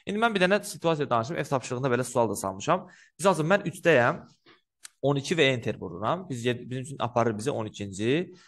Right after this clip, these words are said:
e, slayda. Və indi mouse'un sağ düyməsini vursaq, last viewed əmrini vursam, nə olacaq səncə? Hansı slayda gedəcək? Qayıdacaq üçə. Bəli. Bunu, yəni, testə düşəndə biləsiniz ki, vəziyyətdən çıxa biləsiniz.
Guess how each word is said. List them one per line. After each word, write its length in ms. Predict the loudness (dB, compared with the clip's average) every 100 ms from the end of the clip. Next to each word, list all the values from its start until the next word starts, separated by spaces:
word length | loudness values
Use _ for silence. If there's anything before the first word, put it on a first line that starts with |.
| _ _ -4
e, 280 | 0 0 0
slayda. 460 | 2 0 0 -6 -10 _
Və 120 | 0 2
indi 160 | 2
mouse'un 340 | 0 0 0 0
sağ 200 | 0 0
düyməsini 340 | 0 -2 -2 -4
vursaq, 400 | -2 0 0 -2 _ 2
last 320 | 4 4 2
viewed 240 | -2 0 2
əmrini 320 | 2 0 -2
vursam, 360 | -4 -4 -6 0
nə 120 | 2
olacaq 260 | 4 2 0
səncə? 300 | -4 -6 -8 -8 _ _ -2
Hansı 240 | -2 0
slayda 300 | 4 6 6
gedəcək? 520 | 2 2 -4 -6 _ -20 0
Qayıdacaq 460 | 6 6 6 0 -2
üçə. 160 | -12 -14 -14 -8
Bəli. 200 | -8 -6
Bunu, 240 | -4 -2 -4 -8 _ -8
yəni, 120 | -8 -6
testə 240 | -6 -6
düşəndə 320 | -8 -8 -6
biləsiniz 380 | -4 -2 -4 -8
ki, 80 | -6
vəziyyətdən 380 | -6 -6 -8 -12
çıxa 140 | -10 -10
biləsiniz. 540 | -10 -14 -16 _ -20